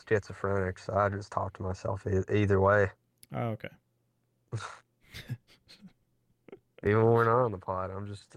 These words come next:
Speaker 1: I'm, I'm
Speaker 2: I'm
Speaker 1: just
Speaker 2: just
Speaker 1: talking.
Speaker 2: talking.
Speaker 1: You're, you're there in, in my
Speaker 2: Oh.
Speaker 1: brain.
Speaker 2: Yeah, you're n-, you're not in my brain, which sucks.
Speaker 1: Ugh.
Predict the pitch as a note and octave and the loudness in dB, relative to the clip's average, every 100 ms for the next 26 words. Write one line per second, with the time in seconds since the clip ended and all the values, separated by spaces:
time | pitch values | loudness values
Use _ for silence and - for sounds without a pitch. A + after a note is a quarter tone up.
0 | G2 G2+ G2+ G2 G2+ G#2 F#2+ G2 G#2 A2+ | -8 -6 -4 -4 -4 -6 -2 2 2 0
1 | - - _ _ _ _ _ _ _ _ | -12 -20 _ _ _ _ _ _ _ _
2 | _ _ _ _ F#2+ G#2+ A2 A2 B2 C#3 | _ _ _ _ -2 0 2 2 4 4
3 | G#2+ A#2 G#2 G#2 - - - _ - A2+ | 4 4 2 -2 -12 -20 -20 _ -18 -14
4 | A#2+ - C#3+ B2 A2 G2+ A2 A2+ G#2+ G#2 | -12 -6 -2 0 2 2 2 0 -2 -8
5 | _ _ _ _ _ _ _ _ _ _ | _ _ _ _ _ _ _ _ _ _
6 | _ _ _ _ _ _ _ _ _ _ | _ _ _ _ _ _ _ _ _ _
7 | _ _ G#2+ G#2+ G#2 G#2 A2+ A2+ A#2+ A2+ | _ _ -4 0 0 2 2 0 0 0
8 | A2 G#2+ F#2 F#2+ F#2+ F#2 F#2 F#2 F#2 F#2 | 0 -2 -4 -6 -6 -8 -10 -10 -10 -12
9 | - - F#2+ F#2+ - - - _ _ _ | -10 -6 -6 -8 -14 -16 -20 _ _ _
10 | _ _ _ - A2 B2+ A#2 | _ _ _ -2 2 2 2